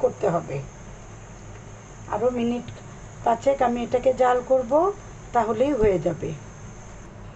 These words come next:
কিছুক্ষণ আবার রান্না করে এখন শুকনো মরিচ আমি এখানে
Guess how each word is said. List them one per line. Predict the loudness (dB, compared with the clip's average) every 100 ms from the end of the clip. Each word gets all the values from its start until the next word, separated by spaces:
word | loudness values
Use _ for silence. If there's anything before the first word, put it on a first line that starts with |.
| -16 -16 -16 -16 -16 -16 -16 -16 -16 -16 -12
কিছুক্ষণ | -10 -4 -4 -2 0 4 4
আবার | 6 4 6
রান্না | 2 4 0 2
করে | 4 4 2 -4 -16 -16 -12 -6 -4
এখন | -2 -2 0
শুকনো | -2 -2 -4 -2
মরিচ | -2 -2 0
আমি | 0 0 -2
এখানে | 0 4